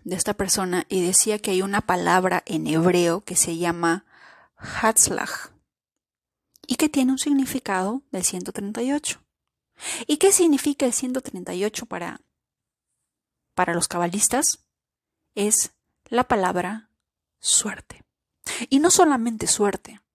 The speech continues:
sino también prosperidad. Hay una frase, yo no sé si alguien que me está escuchando es cabalista, probablemente tiene amplio conocimiento que yo, lo mío es simplemente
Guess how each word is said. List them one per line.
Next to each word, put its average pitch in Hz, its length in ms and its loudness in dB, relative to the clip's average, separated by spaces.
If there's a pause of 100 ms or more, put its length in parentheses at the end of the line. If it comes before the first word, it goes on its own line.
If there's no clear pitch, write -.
(680)
sino 220 340 0
también 214 560 -2 (240)
prosperidad. 175 800 -4 (840)
Hay 175 160 -2
una 175 160 0
frase, 220 640 2 (400)
yo 190 100 -6
no 185 80 -4
sé 185 140 0
si 185 140 -2
alguien 180 240 -4
que 170 100 -10
me 170 80 -8
está 180 120 -4
escuchando 180 420 -2
es - 80 0
cabalista, 185 420 0
probablemente 180 460 -4 (200)
tiene 185 380 -6
amplio 185 320 0
conocimiento 180 840 -2
que 170 160 -8
yo, 190 160 0
lo 202 120 2
mío 180 300 -4
es 175 140 -4
simplemente 180 720 -6